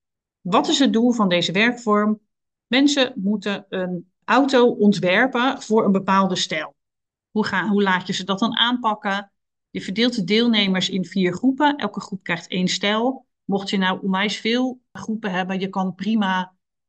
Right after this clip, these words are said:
dit nog met een man of zes tot acht doen per groepje.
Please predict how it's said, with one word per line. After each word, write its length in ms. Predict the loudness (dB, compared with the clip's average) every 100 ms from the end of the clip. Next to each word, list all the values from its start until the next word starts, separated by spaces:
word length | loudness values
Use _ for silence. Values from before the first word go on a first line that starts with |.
| _
dit 180 | -4 0
nog 140 | 0
met 180 | 2 0
een 120 | 0
man 200 | 0 0
of 140 | -4 -8
zes 360 | -4 -4 -4
tot 200 | -8 -8
acht 280 | -6 -4 -2
doen 520 | 0 4 4 2 -8 _ _
per 180 | -2 -2
groepje. 640 | -2 -6 -2 0 0 0